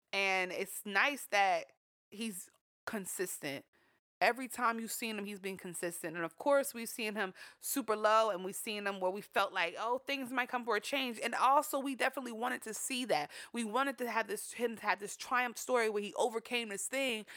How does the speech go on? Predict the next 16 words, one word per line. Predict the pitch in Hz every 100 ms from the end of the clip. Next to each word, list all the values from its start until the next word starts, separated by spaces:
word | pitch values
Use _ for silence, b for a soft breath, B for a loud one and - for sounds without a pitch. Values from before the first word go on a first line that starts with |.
| B B -
But, | 233 285 269 - _ _ _ _ _ _ _ _ _ _ 214
you |
know, | 226
that | 220
wasn't | 233 254 254
the | 233
case, | - 269 240 175
unfortunately. | 175 196 233 262 262 - 202 180 175 B B B B _ _ _
But | - 190
what | 240
he | 208
left | 196 240 -
us | 269
was | 220 214
super | 247 -
great | 202 190 190 160